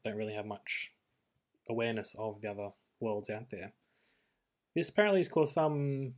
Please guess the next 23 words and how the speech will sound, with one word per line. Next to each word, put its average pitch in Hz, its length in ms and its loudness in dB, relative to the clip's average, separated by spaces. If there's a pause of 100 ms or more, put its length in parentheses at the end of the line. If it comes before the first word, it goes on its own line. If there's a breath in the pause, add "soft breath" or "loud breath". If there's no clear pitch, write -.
(160)
confusion 135 480 2
because 123 400 0
there's 127 220 0
that 123 360 0
guy 139 320 4
who 117 360 2 (640)
John 131 180 4
Henry 117 280 0
Irons 110 320 4
spoke 113 360 0
to 113 180 2
in 104 40 4
the 104 60 0
last 107 340 0
episode, 117 540 -2
at 131 100 -6
the 110 60 -10
very 107 200 2
last 101 340 -2
minute, 107 360 -4
in 117 80 -6
the 107 60 -2
diner. 143 400 0